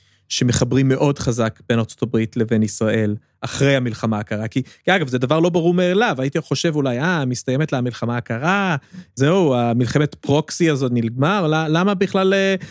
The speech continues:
ארצות הברית צריכה את ישראל?" כאילו, אה, הנה, יש לה את מצרים, יש לה את המדינות, אה, אה,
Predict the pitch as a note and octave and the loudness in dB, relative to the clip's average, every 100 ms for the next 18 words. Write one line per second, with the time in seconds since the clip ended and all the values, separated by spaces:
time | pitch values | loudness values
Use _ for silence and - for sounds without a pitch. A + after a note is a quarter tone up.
0 | - E3+ - E3+ F#3+ G3 A3 G4+ - D4 | -10 -4 0 2 2 2 0 0 -2 -2
1 | C3 G#2+ C#3+ - C3 C3 C3+ C3+ C3+ C#3 | -2 -4 -4 -2 0 2 2 2 2 2
2 | C#3+ G3 G#3+ D#3 F3 D#3+ C3+ - D#3 G3 | 2 2 2 2 0 -2 -4 -2 0 2
3 | G3 D3 D3 C3+ C3 C3 C3+ - D3 C#3 | 0 0 -2 -2 0 0 0 0 0 0
4 | C3 - - - - C3+ | -2 -6 -20 -10 0 2